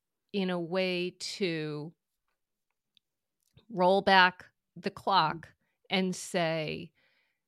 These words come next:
Speaker 1: "This is how I met my husband. And here's what a tiny little moment meant in a larger way at a really important time," like, for, you know, a big family event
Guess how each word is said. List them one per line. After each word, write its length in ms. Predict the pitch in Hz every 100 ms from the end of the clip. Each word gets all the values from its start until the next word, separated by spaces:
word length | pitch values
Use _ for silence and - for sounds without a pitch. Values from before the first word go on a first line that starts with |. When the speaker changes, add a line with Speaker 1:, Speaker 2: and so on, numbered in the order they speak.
| _ -
Speaker 1:
"This 180 | 294 302
is 120 | 262
how 260 | 226 196 180
I 120 | 170
met 500 | 180 233 262 - _ _ -
my 240 | 202 196 190
husband. 760 | 214 277 - 175 147 143 143 - _
And 320 | 196 196 185 185
here's 540 | 196 - 302 320 -
what 220 | 240 - -
a 180 | - 190
tiny 500 | - - 311 330 339
little 280 | 302 294 269
moment 680 | 214 214 226 160 139 - - _ - - - _ _ _ -
meant 600 | 185 196 165 123 - - _ _ _ _ -
in 140 | 185
a 60 | 180
larger 500 | 160 175 175 190 180
way 600 | 165 170 156 147 139 151 _ _ _ _ _ _ 185
at 140 | 170
a 60 | 156
really 640 | 156 190 190 180 160 - _
important 600 | 170 170 - 139 - 156 -
time," 400 | - 151 127 113
like, 240 | 139 120
for, 280 | - 135 -
you 100 | 165
know, 120 | 139 -
a 80 | -
big 280 | 175 160 -
family 400 | 160 143 143 131
event 640 | 139 240 233 208 208 -